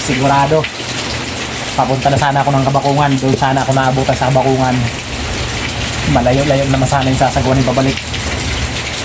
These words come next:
So yun, salamat sa mahal pa ng Panginoon at nakabihis na tayo.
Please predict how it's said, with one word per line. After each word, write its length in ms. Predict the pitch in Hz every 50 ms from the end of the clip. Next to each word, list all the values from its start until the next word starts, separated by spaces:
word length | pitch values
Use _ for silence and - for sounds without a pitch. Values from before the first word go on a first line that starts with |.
| - - - - - - -
So 120 | - 135 120
yun, 120 | 131 139 127
salamat 360 | - 123 117 117 120 120 117
sa 120 | - 127
mahal 200 | 120 117 120 120 113
pa 120 | 110 117
ng 120 | 117 117 123 135 -
Panginoon 400 | - 131 120 120 120 123 123 123
at 120 | 113 113 - - -
nakabihis 520 | 135 117 110 110 110 113 117 123 120 104 -
na 40 | 110 117
tayo. 200 | 113 117 131